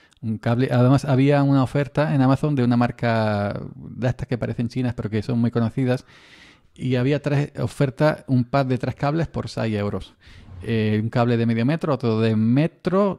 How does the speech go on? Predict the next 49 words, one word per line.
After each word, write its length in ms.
tres 160
o 20
cuatro, 240
cuatro 180
cables, 260
medio 280
metro, 460
eh, 320
un 160
metro, 280
metro 240
y 40
medio 360
y 140
dos 160
metros, 340
creo, 220
de 360
U 160
S 160
B 100
C 360
a 460
U 160
S 120
B 120
A, 80
perdón, 260
a 140
U 100
S 140
B 80
C. 200
Y 120
simplemente, 580
eh, 280
cuatro 300
cables 300
por 520
no 140
llegar 360
a 80
los 140
siete 220
euros, 300
seis 220
euros 300
y 60
algo. 160